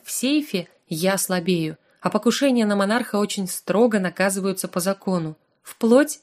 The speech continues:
до смертной казни». Он поправил шляпу, словно корону, и сурово посмотрел. «Это если о них узнают», заметил дедушка. «И потом, разве засчитается покушение на того, кто уже умер?» добавила я.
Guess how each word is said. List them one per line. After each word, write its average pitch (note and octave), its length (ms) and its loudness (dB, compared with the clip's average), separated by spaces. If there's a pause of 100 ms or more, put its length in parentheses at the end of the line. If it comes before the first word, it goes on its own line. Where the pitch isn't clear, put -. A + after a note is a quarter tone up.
до F#3 160 0
смертной E3+ 540 -4
казни». D#3+ 540 -4 (440)
Он D#4+ 160 6
поправил G3+ 520 2
шляпу, A3+ 460 0
словно G#3 320 0
корону, G3+ 540 0 (160)
и E3+ 80 -4
сурово E3+ 440 -2
посмотрел. D#3+ 720 -6 (420)
«Это B3 200 4
если C4 320 4
о A#3 120 4
них A#3 320 2
узнают», F3+ 800 0
заметил D#3+ 580 -4
дедушка. D#3 640 -6 (220)
«И D4+ 60 -4
потом, F3 480 0 (400)
разве A#3 640 2
засчитается A3 840 0
покушение F#3+ 640 -2
на E3 120 -4
того, A3 420 0 (100)
кто F3+ 220 -2
уже F3 200 0
умер?» G3+ 460 0 (180)
добавила E3 480 0
я. E3+ 320 -2